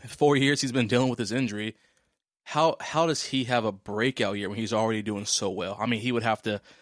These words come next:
just exceed all expectations. And the same thing I kinda thought with Yannick as well, because he's someone who averages eight sacks a game, or excuse me, a season. When you think of a breakout for him,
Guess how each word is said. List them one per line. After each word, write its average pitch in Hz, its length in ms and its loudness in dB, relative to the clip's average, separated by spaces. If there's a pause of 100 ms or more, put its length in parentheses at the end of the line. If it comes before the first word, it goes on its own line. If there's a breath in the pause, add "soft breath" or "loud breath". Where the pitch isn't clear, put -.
just - 220 -4
exceed 127 680 0 (100)
all 117 220 0
expectations. 107 840 -4 (460 soft breath)
And 175 120 2
the 175 60 2
same 185 240 0
thing 170 120 -2
I 160 60 2
kinda 151 200 -4
thought 139 220 2
with 139 220 -8
Yannick 127 400 -2
as 110 220 -4
well, 113 440 0
because 113 380 -2
he's 127 140 -4
someone 120 240 -2
who 120 120 -4
averages 110 480 -2
eight 110 180 -4
sacks 101 360 -4
a 110 40 -8
game, 104 520 -6
or 147 80 2
excuse 127 200 0
me, 113 60 -4
a 104 60 -6
season. 107 540 -2 (480 soft breath)
When 120 100 -2
you 120 60 0
think 123 160 0
of 117 60 0
a 107 40 -2
breakout 120 580 0
for 95 120 -8
him, 123 420 -4